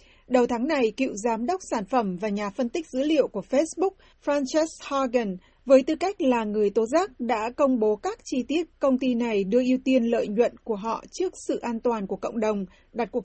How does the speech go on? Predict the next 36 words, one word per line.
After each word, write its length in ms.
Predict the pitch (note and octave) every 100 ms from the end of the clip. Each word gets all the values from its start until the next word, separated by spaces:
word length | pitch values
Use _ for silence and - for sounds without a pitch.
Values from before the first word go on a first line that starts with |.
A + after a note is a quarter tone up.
| -
sống 200 | A3 A#3
của 120 | D#4+
mọi 180 | A3+ B3+
người 300 | A3 A3 G3+
vào 200 | G3 F#3+
sự 160 | - G#3
rủi 180 | G#3
ro. 360 | F3 A#3+ A#3+ A3+ - _ _ _ -
Bà 140 | A#3
Haugen 540 | A3 B3+ B3 B3+ A3+ G#3
đã 140 | G#3+
đưa 180 | B3 C4+
ra 180 | C4 B3+
một 140 | G#3+
loạt 340 | G#3 A#3 A3 -
các 200 | F4+ -
tài 160 | A#3
liệu 220 | A3 A3+
nội 180 | G3+ G#3+
bộ 220 | G#3+ A#3 -
được 180 | G#3 G3
gọi 220 | A3+ G#3+
là 280 | G#3 G3+ F#3+ -
Facebook 400 | D4+ D#4+ - F#4 -
Papers, 500 | C4+ C4+ B3 G#3+ F#3+ - - - _
cho 160 | D4 C4+
thấy 200 | B3 A#3
chi 140 | D#4 C4
tiết 200 | F4+ -
các 140 | G#4+
cuộc 220 | F#4 G3 -
thảo 160 | G3+
luận 240 | G3 A3 - -
của 220 | A#3+ G3
công 200 | C4 B3
ty 280 | B3 C4+ B3